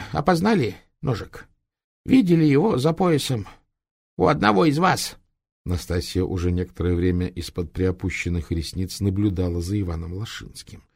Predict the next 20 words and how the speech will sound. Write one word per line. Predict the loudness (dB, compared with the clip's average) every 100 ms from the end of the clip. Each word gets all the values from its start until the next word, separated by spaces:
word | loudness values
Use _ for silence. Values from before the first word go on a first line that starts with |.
| _ _ _ _ _
Тот | 6 8
едва | 8 4 6 6
увидел | 6 4 2 0
кинжал, | 0 -2 -2 0 0 0
рванул | 0 0 2 2 2
на | 0
горле | 0 0 0 -2 -8 -6
тугой | -4 0 2 2
златотканый | 2 -2 -2 -6 -8 -10 -8 -8 -8
ворот. | -8 -10 -14 -18 -20 -20 _ _ _ _ _ _ _
"Твой | 4 6 8 8
это | 6 4
нож, | 4 4 4 0 -12 -16 -2
Иван | 2 4 4 4
Лошинский!" — | 0 2 2 2 0 -4 -6 -10 _
показал | -10 -4 -4 -4
пальцем | -4 -4 -4 -6 -4
Борисов. | -2 -4 -6 -14 -14
"Не | -2
отопрешься!" | 2 2 2 2 2 2 2 -2